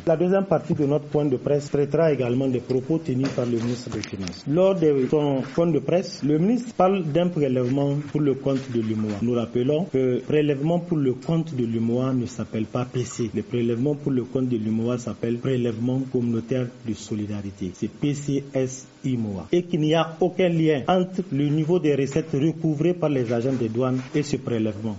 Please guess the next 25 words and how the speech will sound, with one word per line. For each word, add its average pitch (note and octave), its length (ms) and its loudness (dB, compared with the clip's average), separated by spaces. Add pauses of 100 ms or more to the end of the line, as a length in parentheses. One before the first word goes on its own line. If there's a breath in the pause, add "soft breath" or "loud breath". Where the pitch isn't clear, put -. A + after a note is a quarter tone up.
Pour D#3 160 0
dire D#3+ 420 2
que C#3 240 0
ce F3 140 -2
prélèvement-là F3 800 4
n'est D3 160 4
pas F3 220 4
fait F3 160 2
sur F3+ 140 0
le D3 180 2
niveau D3 520 2
des B2 160 0
recettes B2+ 380 -2
douanières. B2 540 0
Ce - 160 -4
prélèvement B2+ 640 0 (160)
est A#2+ 60 0
fait C#3+ 280 0 (140)
sur F3 320 0
la D3 180 2
valeur C3+ 460 2
en B2 60 -2
douane C3 420 0 (140)
des A#2 120 -2
marchandises A#2 640 -4